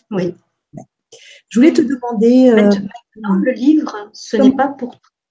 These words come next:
Speaker 1: le livre, ce n'est pas pour transmettre aux autres. Le livre, c'est pour ouvrir ses propres archives.
Speaker 2: D'accord. Ok.
Speaker 1: Pour arch-, pour ouvrir les archives d'autres personnes <coughs> avec cette prière sacrée.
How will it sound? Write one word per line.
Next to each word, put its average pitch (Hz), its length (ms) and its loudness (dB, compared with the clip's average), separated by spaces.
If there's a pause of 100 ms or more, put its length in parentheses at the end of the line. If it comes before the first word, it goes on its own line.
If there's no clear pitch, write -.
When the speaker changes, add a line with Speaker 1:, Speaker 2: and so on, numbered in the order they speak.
(220)
Speaker 1:
le 202 100 0
livre, 196 600 0 (840)
ce - 220 -14
n'est 190 160 -4
pas 262 120 0
pour - 200 -14
transmettre 208 880 -8
aux 220 220 -6
autres. - 420 -8 (840)
Le 185 120 -2
livre, 254 340 -2
c'est - 260 -10
pour - 200 -6
ouvrir 247 500 -4 (100)
ses - 360 -2
propres 208 500 -8
archives. 175 500 -10 (220)
Speaker 2:
D'accord. 240 420 -2 (920)
Ok. 208 160 -4
Speaker 1:
Pour 175 140 -2
arch-, - 320 -6 (100)
pour 196 160 -10
ouvrir 220 380 0
les 208 160 -2
archives 208 480 -6 (120)
d'autres 214 280 -14
personnes 202 680 -10 (420)
<coughs> - 400 -20
avec 196 300 -2
cette - 360 -8
prière 190 380 -2
sacrée. 190 520 -2